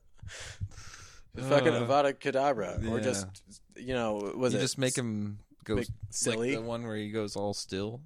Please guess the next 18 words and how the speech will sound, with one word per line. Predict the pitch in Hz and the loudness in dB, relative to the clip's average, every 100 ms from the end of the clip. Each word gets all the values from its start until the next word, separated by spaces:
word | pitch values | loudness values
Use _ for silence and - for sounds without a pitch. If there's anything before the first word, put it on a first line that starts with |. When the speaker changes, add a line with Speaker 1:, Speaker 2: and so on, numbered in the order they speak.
| 139 | 0
Speaker 2:
and | 127 | 6
Speaker 1:
Yeah. | 117 | 6
Speaker 2:
falls | 101 - | 6 2
over. | 98 110 117 - _ - | -4 -4 -10 -12 _ -10
Speaker 1:
The | 117 | -6
stiff | - 123 110 | -2 -2 -2
one, | 123 123 123 - | -4 -6 -8 -4
or, | 117 | 0
like, | 117 | 2
what's | 131 - | 0 0
the | 175 139 | 2 2
psyllium? | 110 117 120 139 160 156 | 2 2 2 0 -2 -8
Is | 139 | -4
it, | 120 113 98 - 76 | 0 0 0 -2 -2
like, | 95 101 | -2 -4
the | - 98 95 95 - 82 | -4 -4 -4 -8 -10 -6
stu-, | - - 139 | -4 -4 -2
stupefy? | - - 202 123 110 98 | 4 8 8 8 0 -2